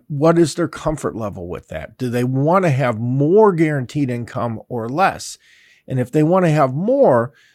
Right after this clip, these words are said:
then we'll put in a sleeve where we have an annuity that pays out a guaranteed paycheck every month for the rest of your life.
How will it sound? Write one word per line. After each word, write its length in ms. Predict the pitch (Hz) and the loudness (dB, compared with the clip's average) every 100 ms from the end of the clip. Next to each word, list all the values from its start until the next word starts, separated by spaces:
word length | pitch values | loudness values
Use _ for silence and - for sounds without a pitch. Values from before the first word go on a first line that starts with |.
| _ - | _ -2
then 180 | 170 | 0
we'll 180 | 190 170 | 2 0
put 380 | 147 214 208 - | 0 4 4 4
in 440 | 185 180 156 143 - | 0 2 2 0 -2
a 160 | 127 113 | -2 -2
sleeve 760 | - - 240 220 147 147 143 _ _ _ | -4 -4 0 4 6 4 0 _ _ _
where 320 | - 151 147 143 | 0 6 8 8
we 220 | 143 147 | 6 4
have 420 | - 175 226 208 | 0 0 0 2
an 140 | 170 | 0
annuity 640 | 147 139 135 120 104 107 123 _ _ - | -2 -2 0 0 0 -4 -8 _ _ -4
that 200 | 127 - | -4 -4
pays 460 | - 190 208 175 | -6 -4 -2 0
out 300 | 143 143 - | 2 2 0
a 60 | 123 | -6
guaranteed 800 | 113 139 156 160 - 180 160 - | -4 -2 -2 -4 -4 -6 -4 -4
paycheck 580 | 147 156 - 120 113 - | -2 -2 -2 -2 -4 -6
every 320 | 147 147 185 | -4 0 2
month 320 | 151 117 113 | 2 0 -2
for 140 | - 135 | -4 -4
the 100 | 113 | -2
rest 340 | 104 104 - | -2 -4 -6
of 60 | 110 | -8
your 140 | 98 | -8
life. 320 | 80 - - | -10 -16 -20